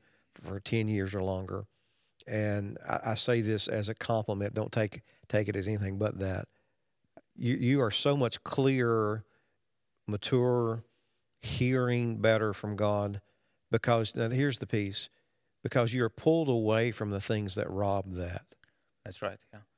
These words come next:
Speaker 1: And so talk, how, how does a person who says, "I figured it out, I'm to live for the glory of God, but I don't know where, I don't know how," how do they detox themselves so they can hear?
Speaker 2: Well, once you're busy, I, I believe once you're busy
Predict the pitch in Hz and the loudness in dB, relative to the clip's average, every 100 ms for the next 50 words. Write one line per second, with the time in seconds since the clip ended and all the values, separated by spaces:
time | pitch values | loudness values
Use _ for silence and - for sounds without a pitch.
0 | - 113 107 - 110 104 101 98 - _ | -2 0 0 2 2 2 0 -4 -10 _
1 | - 151 - - - - 120 160 - 131 | -2 0 0 -4 -14 -2 2 2 2 2
2 | 185 233 139 113 120 113 - 104 101 - | 4 2 0 0 0 0 0 -4 -6 -10
3 | - _ - 107 117 98 - 107 - 147 | -20 _ -4 0 0 -2 -2 0 4 4
4 | 160 135 104 95 - 107 113 107 120 123 | 6 4 4 4 2 0 0 2 0 0
5 | 110 113 110 101 101 92 92 _ _ _ | 0 2 0 0 0 0 -4 _ _ _
6 | - - 101 101 127 - 123 110 117 113 | -6 -2 0 2 2 2 0 2 2 4
7 | 110 98 101 113 113 110 107 107 101 98 | 4 2 2 0 -2 -2 0 0 0 0
8 | 98 98 _ _ _ _ - 220 220 147 | -2 -6 _ _ _ _ 2 4 4 4
9 | 101 113 117 117 104 - - 98 110 98 | 4 2 2 0 -2 -4 -6 -2 -2 -2
10 | - 101 98 - 104 90 90 - - 196 | -2 -4 -4 -2 -4 -4 -6 -6 -4 -2
11 | 156 143 - 131 92 104 113 120 123 123 | 0 0 0 -4 -2 -4 -2 -2 -4 -6
12 | - 104 104 131 127 117 104 98 98 107 | -4 0 0 0 0 0 0 -2 -4 -6
13 | - 101 95 110 101 110 113 - | -8 -12 -4 -2 0 0 -4 -6